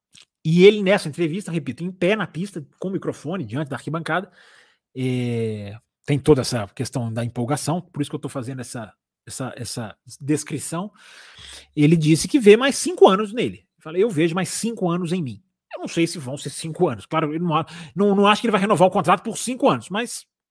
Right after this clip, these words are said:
o cara tem gás ainda, o cara quer ainda. Então, eu acho que qualquer coisa que não seja uma renovação é uma bomba. Será? Acho que pra todo mundo, né? Não é nem questão da minha opinião. Acho que é meio que básico isso, né? É,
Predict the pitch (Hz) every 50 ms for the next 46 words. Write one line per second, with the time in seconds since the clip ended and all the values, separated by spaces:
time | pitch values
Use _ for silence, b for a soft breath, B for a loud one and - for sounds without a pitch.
0 | _ _ _ - 302 - - 254 254 254 277 277 220 185 185 220 196 156 147 151
1 | 156 123 - 185 190 - - - 165 120 - _ - 101 90 - _ _ _ _
2 | _ _ _ _ _ _ _ _ _ _ _ - 135 120 - 196 202 190 180 -
3 | - 185 165 190 196 190 190 180 175 - 190 185 - - 170 160 160 170 151 156
4 | 160 151 147 135 - - 156 156 160 170 156 123 98 87 78 - _ _ _ _
5 | _ _ _ _ _ _ - - 165 160 156 123 - - _ - 123 - _ _
6 | _ - 240 - - 180 160 123 107 87 85 110 156 - _ - 117 131 131 127
7 | 139 147 143 - 135 120 - 143 131 127 120 131 143 139 113 - 120 107 90 -
8 | - _ - - - 143 143 143 131 - 127 110 107 117 117 107 95 - - -
9 | 95 87 - - - 113 - b b b b b b b b b b b - 110
10 | 113 113 113 110 110 107 107 107 104 98 98 -